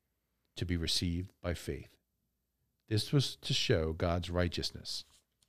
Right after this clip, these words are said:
because in his divine forbearance he had passed over former sins. It was to prove at the present time that he himself is righteous,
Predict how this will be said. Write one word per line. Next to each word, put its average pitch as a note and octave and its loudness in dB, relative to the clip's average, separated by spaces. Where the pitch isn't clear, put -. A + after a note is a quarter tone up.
because F#2 4
in F2+ 2
his E2+ 2
divine F#2 2
forbearance E2+ 2
he B2+ 4
had A#2 4
passed A#2 4
over F#2+ 4
former F#2 0
sins. - -2
It A#2 -4
was G2+ 2
to G#2 0
prove F#2+ 4
at F2+ -4
the F2+ -2
present G#2+ 2
time D#2+ 0
that E2+ -2
he G#2+ 6
himself G#2 4
is F#2+ -4
righteous, - 2